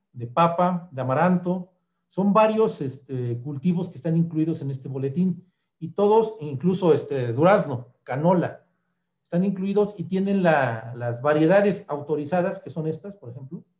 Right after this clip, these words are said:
las que ven hasta ustedes aquí, son las variedades que dentro del comité consultivo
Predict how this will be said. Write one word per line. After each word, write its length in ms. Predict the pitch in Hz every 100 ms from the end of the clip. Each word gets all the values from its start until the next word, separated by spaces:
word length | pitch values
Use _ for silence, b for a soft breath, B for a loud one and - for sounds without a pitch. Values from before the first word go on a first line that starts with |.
| _ _ _ _ _ _
las 160 | 120
que 100 | 120
ven 160 | 135 151
hasta 160 | 135 -
ustedes 320 | - 139 139
aquí, 340 | 175 170 160 - _ _ _ _
son 140 | 170
las 100 | 190
variedades 580 | 180 165 175 202 - -
que 180 | - 165
dentro 320 | 165 160 143
del 180 | 147 139
comité 440 | 147 139 135 185
consultivo 760 | 185 208 208 170 180 175 202 -